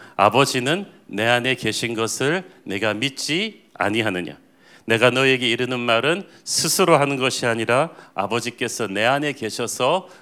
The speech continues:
그의 일을 행하는 것이라." 예수님은 항상 하나님과 교제하고 계셨기 때문에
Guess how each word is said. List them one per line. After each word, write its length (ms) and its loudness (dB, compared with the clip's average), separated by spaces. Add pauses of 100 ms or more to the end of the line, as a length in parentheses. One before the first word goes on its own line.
그의 300 -4
일을 200 -4
행하는 400 -4
것이라." 560 -8 (1500)
예수님은 480 4
항상 680 0
하나님과 520 -4
교제하고 460 -2
계셨기 420 -8
때문에 580 -2